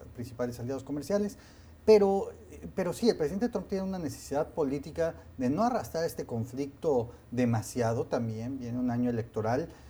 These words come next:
eh, pero sí es importante que si los, los problemas de fondo no se solucionan, los demócratas van a tener una baza, pues, para las elecciones, es decir, ya vieron cómo, pues, cómo no, no entrega resultados el presidente Trump, ¿no?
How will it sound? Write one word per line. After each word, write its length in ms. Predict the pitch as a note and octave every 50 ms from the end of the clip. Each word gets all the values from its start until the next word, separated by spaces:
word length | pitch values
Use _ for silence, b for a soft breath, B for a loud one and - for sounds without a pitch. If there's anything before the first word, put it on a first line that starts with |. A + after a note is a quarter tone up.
| B B -
eh, 320 | C#3+ C3+ C3 D3 C#3 - - -
pero 260 | G3 G3+ G#3 G3+ F3+
sí 260 | E3+ - - G3+ G#3+
es 140 | A3+ A3 -
importante 640 | A#3 G#3+ - G3 - - F#3+ F#3 - G#3 G3+ G3+ - - -
que 240 | - D#3 D3+ D3+
si 220 | C#3 - - F3 E3
los, 180 | D#3 E3 - - - - B2+
los 380 | C3+ C#3+ D#3 D3 D3 - -
problemas 380 | - - D#3 D#3+ E3+ G3+ G#3 G#3
de 80 | F#3+
fondo 260 | - F#3+ F#3+ F#3 F3+ F3
no 240 | E3 E3 F3 F#3
se 280 | F#3 - - F#3 E3+ D3
solucionan, 680 | - - D#3 D3 C3+ C3 - F#3 F3+ E3+ E3+ F#3 F#3+ B B B B -
los 140 | D#3+ D3 D3+
demócratas 440 | D#3 E3+ F3 - G3 - - - -
van 140 | F#3 F#3
a 120 | F#3 F3 -
tener 320 | - D#3+ D#3+ E3 E3+ E3
una 280 | F3 F3 E3+ E3+ D#3+ D3+
baza, 600 | D3+ D#3 D#3 - - E3+ D#3+ D3 C3 A#2+ A#2 A#2 B B B B B - -
pues, 500 | - D3 C3+ A#2 - - - - - - - -
para 200 | D3+ C#3 C3 B2+
las 200 | C3+ B2+ A#2 -
elecciones, 380 | C#3+ B2+ A#2+ A#2 - E3 D#3+ D#3
es 60 | D#3
decir, 280 | D3+ - - F3+ E3
ya 140 | D3+ E3 E3
vieron 220 | E3+ E3+ E3+ E3 -
cómo, 400 | - E3 D#3+ D#3+ D#3 D3 C3 - -
pues, 160 | C3+ B2 -
cómo 380 | - B2+ B2+ B2+ B2+ B2 B2+ B B B B B B - - - - -
no, 320 | C#3 C#3 D3+ D#3+ D#3 D3+ D3
no 440 | D3+ D3+ D#3 E3 E3 D#3+ D#3 D3 D3
entrega 440 | C#3+ C3+ B2+ E3 D#3 E3 E3 D#3+
resultados 520 | D3 C#3+ B2 - B2 A#2+ D3 D3 D3+ - -
el 60 | B2
presidente 460 | A2+ A#2+ A2+ - - C#3 C3+ - -
Trump, 320 | - B3 B3+ A#3+ G3+ - -
¿no? 200 | D3+ E3+ G#3 B